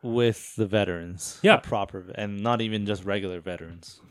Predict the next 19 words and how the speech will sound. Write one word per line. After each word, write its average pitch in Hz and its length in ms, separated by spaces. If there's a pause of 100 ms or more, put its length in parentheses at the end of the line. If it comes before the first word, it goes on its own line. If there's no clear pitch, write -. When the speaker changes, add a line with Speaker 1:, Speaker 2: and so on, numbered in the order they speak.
(100)
Speaker 2:
And 151 100
the 147 40
fact 170 280
that 156 120
they 147 100
didn't 147 240
trade 202 600
any 220 200
of 196 80
those 139 200
players 120 440
for 113 440 (1600)
anyone 160 500
to - 100
bolster 143 420
their 120 100
team 131 240
this 165 220
year. 101 160